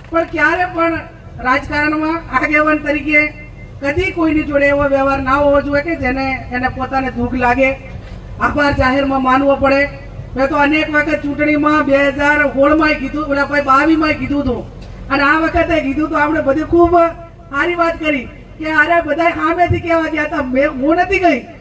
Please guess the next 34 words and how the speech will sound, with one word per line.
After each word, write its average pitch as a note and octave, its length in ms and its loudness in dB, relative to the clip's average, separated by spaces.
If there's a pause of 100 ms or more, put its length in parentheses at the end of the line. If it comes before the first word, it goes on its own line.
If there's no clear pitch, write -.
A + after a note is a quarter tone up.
(160)
પણ D4 160 -4
એ F#4 120 -2
બધાને E4+ 420 0
એમ F4 120 2
લાગ્યું E4+ 300 -4
કે E4+ 160 -4
ના D#4+ 100 -4
હવે D#4 220 0
કોઈ D#4+ 240 -2
પણ E4 220 0
ભોગે C4 340 0
આ D#4+ 180 2
લોકસભા D4 600 -2 (340)
જીતવી E4+ 320 2
છે, E4 440 0 (140)
જ્યાંથી D4+ 400 0
જે D4+ 260 2
કરવું F4 320 0
પડે E4+ 160 0
એ E4+ 100 0
કરો. D#4+ 380 0 (420)
અને D4+ 140 -6
ઈરાઈ E4 340 0
જઈને F4 260 -10
કહ્યા E4 340 0
હતા E4 200 -4
એટલે E4 180 -6
આમીરામભાઈએ D#4 680 0
તું D#4+ 200 -2
ભૂલ C4+ 200 -2
ના E4 160 2
કરી E4+ 200 0
હોત F#4 180 0
ને E4+ 440 -2